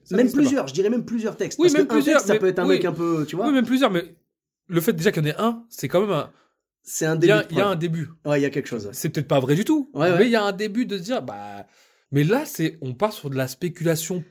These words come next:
Speaker 1: pure et
Speaker 2: Mm.
Speaker 1: totale. C'est-à-dire qu'on n'a pas de texte.
Speaker 2: Mm, mm.
Speaker 1: On n'a pas de truc, mais on est quand même en train de nous dire que ça, c'est des tombeaux,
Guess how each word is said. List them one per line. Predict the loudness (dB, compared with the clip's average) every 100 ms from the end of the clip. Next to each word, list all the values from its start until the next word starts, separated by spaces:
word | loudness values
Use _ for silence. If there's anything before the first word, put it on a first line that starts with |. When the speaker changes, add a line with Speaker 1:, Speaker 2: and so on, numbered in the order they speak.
| 0
Speaker 1:
pure | 2 2 2
et | -2
Speaker 2:
Mm. |
Speaker 1:
totale. | 0 -2 0 -2 -4
C'est-à-dire | -10 -6
qu'on |
n'a | -6
pas | -4 -2 -2
de |
texte. | -2 -4 -6 -4
Speaker 2:
Mm, | -4
mm. | 0 -2 -2
Speaker 1:
On |
n'a | -4
pas | 0 -2
de |
truc, | 0 -4
mais | -2
on | -6
est | -6
quand | -4
même | -2 -2 -6 -12 -14
en | -8
train | -2
de | 0
nous | 0
dire | 0 -2
que | -4
ça, | -4 -6
c'est | -6
des | -6
tombeaux, | -8 -6 -2 -2